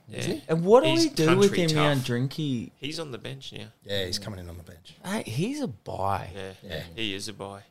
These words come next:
Speaker 3: Yeah, he's got hair like you as well, Pete.
Speaker 1: I like it. Yeah.
Speaker 3: I thought
Speaker 1: The
Speaker 3: you
Speaker 1: Last
Speaker 3: lost that
Speaker 1: Samurai.
Speaker 3: hair.
Speaker 2: That's
Speaker 1: Yeah.
Speaker 2: the other way around.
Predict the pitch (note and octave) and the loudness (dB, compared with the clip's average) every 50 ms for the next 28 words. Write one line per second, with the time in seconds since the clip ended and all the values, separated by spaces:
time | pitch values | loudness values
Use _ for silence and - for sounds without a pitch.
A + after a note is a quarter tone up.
0 | _ _ - - B2 C3+ B2+ E2+ - A#2 B2+ - A#3 A3 G3 E3+ F#3 F#3 F#3 F3 | _ _ -14 -8 -6 -6 -4 -4 -6 -6 -6 -2 -2 -2 0 2 2 2 2 0
1 | D#3 - - D3 D3+ C#3 A2 A2+ A2+ A#2 D3 E3 - - A2 G#2 G2 G2 G2 G2 | -2 -2 -2 -2 -2 -2 -2 -2 -2 -4 -4 -4 -6 -8 -10 -6 -4 -4 -4 -4
2 | G#2 G#2 G#2+ G#2 - G#2+ - _ _ _ _ F2 F#2 A2 G#2+ G#2 A2+ A2 - C3 | -4 -6 -8 -8 -10 -14 -14 _ _ _ _ -12 -10 -8 -4 -4 -4 0 2 2
3 | D3+ - - A2+ G#2+ A2 A#2 B2+ B2+ B2 A#2 B2 A#2 A2+ A2 G#2+ G2 F#2 F#2 G#2+ | 2 2 2 2 4 6 8 6 6 6 6 6 6 6 6 4 4 4 4 2
4 | A2+ G#2 - - - E2+ - G2+ G#2 G#2 G2+ F2+ E2+ D#2+ D#2 D#2+ E2 D#2+ D#2 C#2+ | 0 -2 -6 -8 -8 -6 -2 0 0 2 2 0 0 -4 -4 -6 -6 -6 -8 -10
5 | C#2 | -12